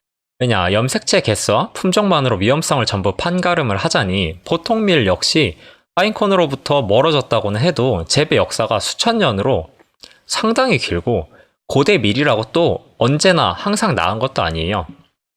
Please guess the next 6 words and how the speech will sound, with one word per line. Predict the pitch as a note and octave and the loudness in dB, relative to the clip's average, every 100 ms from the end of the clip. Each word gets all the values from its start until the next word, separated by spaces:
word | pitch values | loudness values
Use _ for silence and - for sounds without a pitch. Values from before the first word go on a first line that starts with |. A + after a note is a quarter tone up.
| _ - | _ -6
더군다나 | G2 B2 C#3 G#2+ F#2+ F#2 - - - - | -4 -2 -2 -2 0 -2 -4 -14 -14 -4
아인콘이나 | G2+ C3 - C#3 A#2 F#2+ | -2 -2 -2 -2 0 0
에머는 | G2+ C3+ G#2 A#2 F#2 - | 0 0 0 -2 -4 -2
일반 | A2+ A2+ A2 - | 0 0 -2 -2
보통 | B2 - D#3+ | -2 0 0
밀과는 | G#2+ F#2+ F2+ A#2+ | 0 0 -2 -4